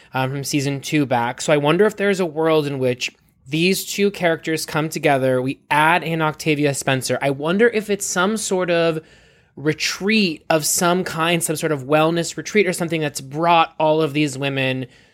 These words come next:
to the White Lotus Saint Moritz, which is opening for the very first time, and Valentina is there. So we'd actually have to have two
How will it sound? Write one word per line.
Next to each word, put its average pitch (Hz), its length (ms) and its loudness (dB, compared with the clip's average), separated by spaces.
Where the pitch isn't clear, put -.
to 196 420 2
the 175 120 2
White 165 280 4
Lotus 151 320 0
Saint 151 240 0
Moritz, 123 680 -2
which 143 220 -6
is 147 280 -6
opening 175 420 4
for 165 120 -4
the 151 100 0
very 151 260 4
first 147 320 -4
time, 127 560 -2
and 139 160 -8
Valentina 143 680 2
is 135 260 -4
there. 131 300 2
So 160 120 -4
we'd 160 100 0
actually 165 260 0
have 202 80 -2
to 190 80 2
have 165 140 0
two 240 600 -2